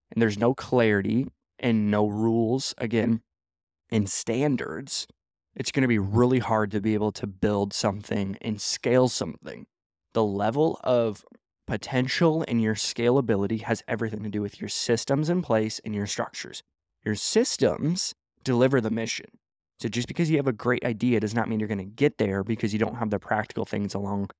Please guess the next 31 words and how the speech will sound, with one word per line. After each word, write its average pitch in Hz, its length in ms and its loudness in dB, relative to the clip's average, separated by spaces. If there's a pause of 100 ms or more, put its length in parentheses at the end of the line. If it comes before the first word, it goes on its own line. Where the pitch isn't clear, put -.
(200)
attached 107 500 -2
to 87 100 -2
it. - 120 -6 (400)
Just 135 480 2
as 190 340 4
much 185 720 2 (380)
as 113 500 0
the 117 200 -2
structures, - 760 -2
you 117 140 0
need 185 160 0
to 170 60 -2
have 131 360 -2
people 107 460 0 (480)
reporting 143 500 2
to 98 80 -2
somebody. - 300 -10
This 113 200 -2
is 104 140 -2
who - 140 -2
you 123 180 2
report 139 400 0
to. - 180 -8
This - 220 -6
is 123 100 -2
who 151 140 -4
I 175 140 -2
report 180 440 -4
to. 101 180 -4
This 110 220 -2
is 127 220 2